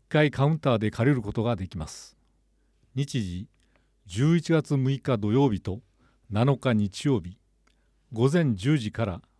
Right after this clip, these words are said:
午後三時。キツツキの会、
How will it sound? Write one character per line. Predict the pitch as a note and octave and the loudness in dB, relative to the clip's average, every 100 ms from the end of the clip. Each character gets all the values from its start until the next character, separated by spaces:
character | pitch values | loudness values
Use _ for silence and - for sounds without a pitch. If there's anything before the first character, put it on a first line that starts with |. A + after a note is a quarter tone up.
| _ | _
午 | C3 C#3+ | -2 2
後 | B2 | 0
三 | F#2+ B2+ G#2 | 0 0 0
時。 | D#2 D#2+ _ _ _ _ _ _ _ _ _ _ _ _ _ _ _ _ _ _ _ _ _ _ _ - | -2 -8 _ _ _ _ _ _ _ _ _ _ _ _ _ _ _ _ _ _ _ _ _ _ _ -20
キ | - | -8
ツ | G3 | -6
ツ | - | -6
キ | - F#3 | 0 2
の | E3+ | 2
会、 | - C#3+ G2+ | 0 0 0